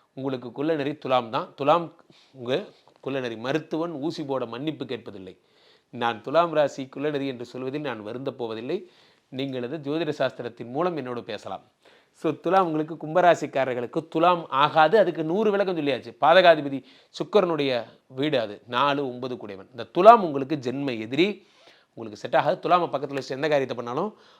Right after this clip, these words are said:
அது உங்களுக்கு நெகட்டிவா தான் ஆகும். "பாத்தீங்களா சார், பாத்தீங்களா சார், சொன்னேன்ல சார், உங்களையே இப்படி சொல்றேன் பாத்தீங்களா சார்?" இந்த வேலையெல்லாம் அந்த துலாம் பார்ப்பார், அவரை பக்கத்துல வச்சு. மகரத்துக்கும் துலாம் தான் சொன்னேன், கும்பத்துக்கும் துலாம் தான் சொன்னேன். ரெண்டு பேருக்கும் துலாம் ஆகவே ஆகாது. துலாம் பக்கத்தில் செல்ல வேண்டாம்,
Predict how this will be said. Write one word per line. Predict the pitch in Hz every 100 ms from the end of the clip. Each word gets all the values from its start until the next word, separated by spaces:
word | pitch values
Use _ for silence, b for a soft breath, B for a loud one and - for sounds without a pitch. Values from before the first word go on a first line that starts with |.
| b
அது | 110
உங்களுக்கு | 110 107
நெகட்டிவா | 113 143 143
தான் | 139 131
ஆகும். | 123 185 196 B B _
"பாத்தீங்களா | 120 131 127
சார், | 120
பாத்தீங்களா | 113 123 135 135
சார், | 123 143 147 b b -
சொன்னேன்ல | 131 151 143
சார், | 160 135
உங்களையே | 113 120 139
இப்படி | 156 135
சொல்றேன் | 127 131 120
பாத்தீங்களா | 117 117
சார்?" | 113 139 b b b
இந்த | - 135 123
வேலையெல்லாம் | 135 156 131 143
அந்த | 156 123
துலாம் | 117 127 113
பார்ப்பார், | 107 104 98 _ -
அவரை | 117 110
பக்கத்துல | 113 113
வச்சு. | 117 98
மகரத்துக்கும் | 110 123 156 156 185
துலாம் | 190 156 147
தான் | 147
சொன்னேன், | 135 110 104 b b b
கும்பத்துக்கும் | - 156 156 147
துலாம் | 110 123 117
தான் | 113
சொன்னேன். | 107 101
ரெண்டு | 101 127
பேருக்கும் | 127 151 151
துலாம் | - 139 131 110
ஆகவே | 120 139 143 156
ஆகாது. | 135 110 -
துலாம் | 135 160
பக்கத்தில் | 143 - 151 180 180
செல்ல | - 127
வேண்டாம், | 117 107 107